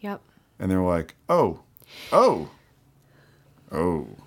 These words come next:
Speaker 1: Did we see Heather O'Rourke? 'Cause she's actually buried there too, and I don't think we saw her that day.
Speaker 2: I've never seen her ever. I di-, I
Speaker 1: Appar-
Speaker 2: didn't even know she was buried there.
Speaker 1: She is,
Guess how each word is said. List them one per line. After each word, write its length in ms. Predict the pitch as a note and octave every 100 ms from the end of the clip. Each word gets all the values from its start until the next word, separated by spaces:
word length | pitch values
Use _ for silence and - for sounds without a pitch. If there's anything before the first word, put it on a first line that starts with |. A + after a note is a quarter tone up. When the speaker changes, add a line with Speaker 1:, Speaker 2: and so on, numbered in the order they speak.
| -
Speaker 1:
Did 160 | B3
we 120 | C4 D4+
see 200 | - A4
Heather 340 | G4 G4+ F#4
O'Rourke? 320 | F4 E4+ F4+
'Cause 160 | F4+ D4
she's 200 | - D4+
actually 300 | D#4 - C#4+
buried 320 | C4+ C#4 C4+
there 140 | C4 B3
too, 300 | - C#4 G3
and 80 | F3+
I 60 |
don't 180 | A3 B3
think 140 | D4+
we 80 | C#4
saw 240 | - C#4 C4
her 140 | A3+
that 220 | F3 E3
day. 400 | - - F#2+ F#3 - _ _ _ _ -
Speaker 2:
I've 200 | E2 E2+
never 240 | E2+ E2
seen 340 | D#2+ D3 F2 D#2+
her 120 | D#2+
ever. 260 | A2 G#2 - -
I 80 | F#3
di-, 80 |
I 20 | G#3+
Speaker 1:
Appar- 100 | G2
Speaker 2:
didn't 120 | F#2+
even 160 | F#2+
know 80 | F#2+
she 140 | F#2 F#2
was 60 |
buried 220 | G#2 C#3
there. 220 | F#2 E2 -
Speaker 1:
She 280 | - C4+ D#4
is, 400 | C#4 C#3 -